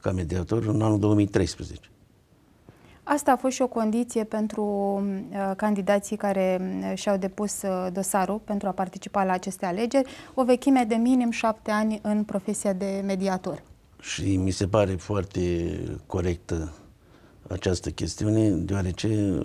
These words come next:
Speaker 1: uh, după cum am putut observa, sunt destui colegi, să zicem, cu experiențe în alte domenii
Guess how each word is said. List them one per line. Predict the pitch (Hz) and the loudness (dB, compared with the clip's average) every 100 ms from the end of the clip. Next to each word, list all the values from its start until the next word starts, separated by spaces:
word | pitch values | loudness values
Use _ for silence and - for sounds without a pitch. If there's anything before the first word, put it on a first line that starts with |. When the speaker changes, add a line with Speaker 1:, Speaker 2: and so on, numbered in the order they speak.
| - | -4
Speaker 1:
uh, | 85 82 80 | -4 -4 -4
după | 87 92 | -4 -4
cum | 87 104 | -2 0
am | 95 92 | 2 0
putut | 82 98 95 | -2 -2 -2
observa, | 87 87 87 104 107 - - - - | -4 -2 0 0 0 -8 -20 -20 -18
sunt | - 110 104 | -4 0 0
destui | - 92 - 98 | 0 -2 0 0
colegi, | - 90 92 90 - - - - - | 0 0 0 -2 -10 -20 -20 -20 -20
să | - 90 | -8 -4
zicem, | 87 95 101 95 | -2 0 0 0
cu | 90 92 90 90 82 85 - - _ - _ _ _ _ | 0 -2 0 0 -2 -4 -8 -18 _ -20 _ _ _ _
experiențe | - 92 98 98 104 101 95 87 - - _ - | -6 -2 2 4 4 4 2 0 -4 -12 _ -8
în | - 95 | 0 4
alte | 120 98 | 4 2
domenii | 87 90 92 85 92 101 | -2 -4 -4 -4 -6 -10